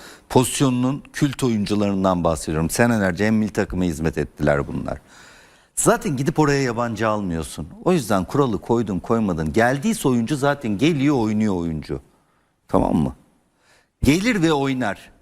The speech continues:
Çok önemli değil. Zaten geliyor mu, gelmiyor mu? Ha, Tümer'cim öyle söylüyorsun ama oyuncunun fırsat bulması için de bir alana, bir mecraya ihtiyaç var. Ona kabulüm. Ama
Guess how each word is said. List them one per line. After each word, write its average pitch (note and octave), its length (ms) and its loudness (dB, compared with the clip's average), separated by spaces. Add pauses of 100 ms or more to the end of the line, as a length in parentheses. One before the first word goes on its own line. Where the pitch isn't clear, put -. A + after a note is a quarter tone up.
(360)
Çok G#3 220 0
önemli D3+ 420 4
değil. G#2 220 0
Zaten B2 380 -2
geliyor D3 420 2
mu, G3 140 -2
gelmiyor F#3 420 -2
mu? G#2+ 140 -4 (280)
Ha, G3 440 0 (320)
Tümer'cim F#3+ 460 2
öyle E3+ 220 0
söylüyorsun A3+ 520 0
ama D3+ 300 0 (360)
oyuncunun G3 440 2
fırsat G#3 520 0
bulması G3 360 -2
için G3 300 0
de F3+ 160 2
bir E3+ 240 0
alana, F3 360 2
bir D#3+ 120 0
mecraya D#3+ 600 0
ihtiyaç C#3 600 -2
var. A3 140 2 (120)
Ona D#3 260 2
kabulüm. F2+ 440 -2 (1400)
Ama F#3+ 180 2